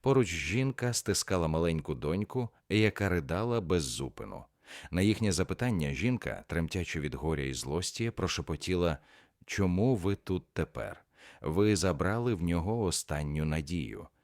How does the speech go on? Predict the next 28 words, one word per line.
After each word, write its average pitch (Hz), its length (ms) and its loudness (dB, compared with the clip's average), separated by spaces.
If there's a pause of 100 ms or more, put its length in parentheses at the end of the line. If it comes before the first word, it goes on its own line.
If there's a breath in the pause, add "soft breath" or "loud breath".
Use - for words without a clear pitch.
(280 loud breath)
Через 71 300 -4
вас 67 200 -2
серце - 400 -2
мого 67 240 -2
чоловіка 67 680 -4
зупинилося 80 720 -2
раніше, 76 600 -2
ніж 67 280 -4
мало». - 400 -8 (440 loud breath)
Крізь 98 280 0
сльози 87 580 0
вона 71 360 -4
додала: 82 580 -2 (400)
«Він 90 340 2
боровся 85 720 0
з 65 120 -4
раком 73 440 -4
мозку. 65 600 -6 (380 loud breath)
Навіть 117 340 2
у 107 80 2
страшному 110 580 2
болю 98 340 4
приходив 85 500 -2
на 85 100 2
роботу, 85 440 0
щоб 76 260 -6
прогодувати 85 720 -2
нас. 55 340 -8